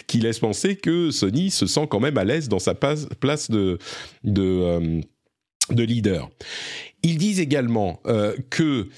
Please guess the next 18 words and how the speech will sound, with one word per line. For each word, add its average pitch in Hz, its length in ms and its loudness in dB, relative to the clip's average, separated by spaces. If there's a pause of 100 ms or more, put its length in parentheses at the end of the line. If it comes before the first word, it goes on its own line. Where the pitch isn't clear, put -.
(340)
ils 139 380 2
ont 147 320 0
le, 107 640 2
le, 101 520 2
l'idée 160 920 0 (120)
que 123 380 0 (180)
ce - 320 0
leader 123 800 2 (160)
pourrait 175 440 2
être 110 260 2
menacé 131 500 2
par 85 180 0
la 90 100 2
perte - 360 -2 (160)
d'un 110 460 0
titre, - 640 -2 (720)
c'est - 600 0
ridicule. 104 600 0